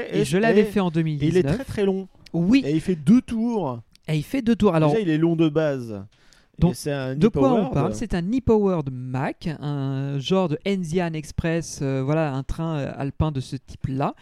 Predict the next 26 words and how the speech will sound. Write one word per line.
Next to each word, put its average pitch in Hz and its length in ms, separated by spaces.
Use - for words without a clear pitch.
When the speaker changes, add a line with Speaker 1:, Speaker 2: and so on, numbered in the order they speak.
Speaker 1:
Mais, 214 380
comme 208 160
tu - 120
l'as 175 120
dit, 190 120
le 185 160
parcours 226 360
déjà, 160 260
il - 160
est - 40
super - 640
long 156 240
et 175 80
il 165 80
traverse 202 640
l'autre, 214 540
euh, 139 300
bûche 190 360
qui - 120
est 147 40
Speaker 2:
L'autre 139 100
Speaker 1:
sur - 120
le 131 80
Speaker 2:
bûche, 127 80
Speaker 1:
lac. 143 100
Speaker 2:
ouais. 95 120